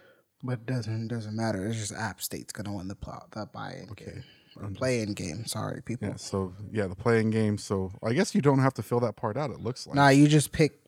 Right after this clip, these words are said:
Speaker 1: basically wh-, whoever's gonna win. You just get a fifty fifty shot.
Speaker 2: Oh, okay. So, so we don't, so we don't have to waste our time with this
Speaker 1: Nah.
Speaker 2: then. Um, so all the, I mean, was it, it was two years ago, right? That a, that a, we were actually, where were we? We were at, uh,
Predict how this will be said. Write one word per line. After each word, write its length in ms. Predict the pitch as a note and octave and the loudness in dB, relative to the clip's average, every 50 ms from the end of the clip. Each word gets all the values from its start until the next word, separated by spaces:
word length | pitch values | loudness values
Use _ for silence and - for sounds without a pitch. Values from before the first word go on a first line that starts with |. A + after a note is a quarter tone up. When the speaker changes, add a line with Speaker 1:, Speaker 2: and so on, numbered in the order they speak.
| _ _ | _ _
Speaker 1:
basically 480 | C3+ C#3 C#3 - C#3+ B2+ - C3 B2 B2 | 0 0 2 2 -2 -2 -2 -2 0 0
wh-, 360 | - - - A#2+ - _ - - | -2 -4 -8 -12 -14 _ -2 2
whoever's 320 | C#3+ C#3 B2 A#2 B2+ B2 | 4 4 4 4 0 -2
gonna 160 | B2+ B2 B2 A#2+ | -2 0 0 2
win. 340 | B2 B2+ C3 C3 C3 B2+ | 2 2 2 2 2 0
You 100 | A2+ A2+ | -2 -4
just 200 | A#2 B2 B2 - | -4 -4 -6 -6
get 100 | - A#2 | -4 -4
a 60 | A#2 A#2+ | -6 -4
fifty 320 | - - B2 A#2 - A#2 | -4 -4 -4 -4 -6 -6
fifty 260 | - A#2+ A2+ - - - | -6 -4 -6 -6 -6 -8
shot. 280 | - - G#2+ G#2 - | -6 -4 -2 4 8
Speaker 2:
Oh, 140 | C3 B2+ B2+ | 10 10 10
okay. 320 | B2 - - A2+ G2+ F2+ E2+ - _ _ _ _ _ _ _ _ _ | 10 8 6 2 0 0 -4 -10 _ _ _ _ _ _ _ _ _
So, 240 | - D3+ D3 D3+ D3 | 2 4 4 4 4
so 140 | - - D#3 | 2 4 6
we 140 | D#3 F3+ G3 | 8 8 8
don't, 220 | F#3+ E3 - B2+ | 8 6 2 0
so 120 | - D3 | -2 0
we 80 | D3+ E3 | 0 2
don't 120 | E3+ D#3+ | 4 4
have 120 | D#3 D3 C3+ | 4 4 2
to 60 | C3+ | 2
waste 220 | B2 B2 A#2 - | 0 0 0 0
our 60 | A#2 G#2 | -2 0
time 380 | - A2+ A2+ A2+ A#2 A2+ A2+ | 2 4 4 6 6 4 4
with 80 | A2+ - | 2 0
this 100 | - - | -2 -4
Speaker 1:
Nah. 60 | F2+ | -4
Speaker 2:
then. 180 | D#2 G2 F2+ - - - - | -6 -8 -10 -14 -14 -8 -4
Um, 440 | G#2 G#2 G2+ G2+ F#2+ F#2+ G2 G2 - - | -2 0 0 0 -2 -4 -6 -8 -10 -12
so 360 | - - A2 G#2 G#2 G2+ F2+ - - - - | -6 -2 0 0 0 0 -2 -6 -12 -8 0
all 180 | A#2+ B2+ C3 C3 | 4 6 6 6
the, 280 | B2 C3 B2+ A#2+ A2 - - - - - - - - - | 6 6 4 4 4 0 -4 -16 -20 -20 -20 -20 -10 -4
I 80 | - A#2+ | 2 4
mean, 240 | B2 B2+ B2 B2 - - | 6 6 6 4 2 -2
was 400 | B2+ C3+ C3 C3+ D#3 F3+ A3 A3 | -8 -10 -6 0 2 2 2 2
it, 120 | G3+ - - _ | 0 -2 -6 _
it 80 | - D#3 | -4 -2
was 140 | C#3+ C3 - | -2 -2 -2
two 160 | - - A#3+ | 0 2 2
years 240 | B3+ G#3+ E3 C#3 A2 | 4 4 4 2 2
ago, 200 | A2+ G2+ A2 G#2+ G#2+ | 0 -2 -2 -2 0
right? 340 | G#2+ G#2+ A#2 C3 D3 - _ | 0 0 0 0 0 -2 _
That 120 | - B2+ A#2+ | -2 -2 -2
a, 60 | A2 - - - G2 | -2 -6 -10 -10 -2
that 120 | B2 B2+ B2 | 0 0 0
a, 140 | B2 A#2 | 0 -2
we 240 | F#2+ - G2+ C3 D3 | -4 -6 -4 -2 0
were 160 | F#3 F#3 E3 | 2 2 4
actually, 340 | C#3+ C#3 - - - C#3 C3 B2 | 4 2 2 -2 -4 -4 -4 -2
where 160 | A#2+ D#3 D#3+ | 0 0 0
were 140 | D3 C3+ A2 | 0 0 0
we? 120 | G#2 G#2 | -2 -2
We 160 | G#2 A2 C3 D3+ | -4 -4 -4 -2
were 180 | E3+ D#3+ C#3 | 0 0 0
at, 220 | A#2 G#2+ G#2+ G#2 G#2 | 0 0 0 -2 -2
uh, 400 | G#2 G2+ G2+ G2 G2 F#2+ G2 | -2 -2 -4 -4 -6 -8 -8